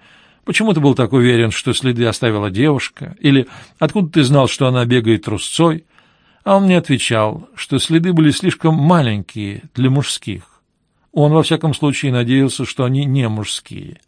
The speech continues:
и что пальцы отпечатались глубже, чем пятки, потому что она бежала. Последнее умозаключение навело священника на мысль, как Сандра и надеялась.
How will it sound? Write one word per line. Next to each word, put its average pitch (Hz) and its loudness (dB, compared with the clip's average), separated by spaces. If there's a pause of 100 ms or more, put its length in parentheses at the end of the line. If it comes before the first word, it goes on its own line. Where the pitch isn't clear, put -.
(560)
и 160 4
что 147 0
пальцы 175 -2 (240)
отпечатались 147 -2
глубже, 156 -2
чем 165 -4
пятки, - -12 (720)
потому 151 2
что 143 0
она 139 2
бежала. 123 -2 (1600)
Последнее 123 0
умозаключение 117 -2 (480)
навело 123 0
священника 131 -2
на 131 -2
мысль, 143 -2 (100)
как 131 -6
Сандра 120 -2
и 120 -4
надеялась. 113 -6